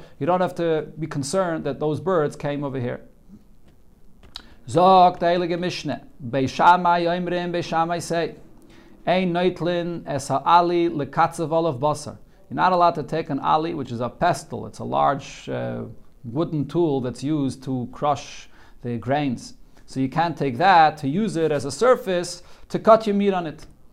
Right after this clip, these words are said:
because it's a, according to Rashi says that this is a tool, this is a, a, a, a utensil that's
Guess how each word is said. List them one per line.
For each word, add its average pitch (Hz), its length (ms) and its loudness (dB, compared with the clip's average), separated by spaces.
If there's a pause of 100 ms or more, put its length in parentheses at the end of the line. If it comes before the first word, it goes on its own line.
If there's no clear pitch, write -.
(200)
because 143 340 0
it's 180 180 -4
a, 170 400 -2 (120)
according 180 360 -6
to 165 60 -8
Rashi 175 300 4
says 190 460 -2 (240)
that 139 140 -10
this 147 160 -6
is 151 180 -4
a 143 300 0 (320)
tool, 185 340 2
this 127 160 -12
is 117 120 -8
a, 123 100 -4 (100)
a, 127 160 -4
a, 123 340 -6 (140)
a 117 340 -10
utensil 185 600 -2
that's 151 320 -8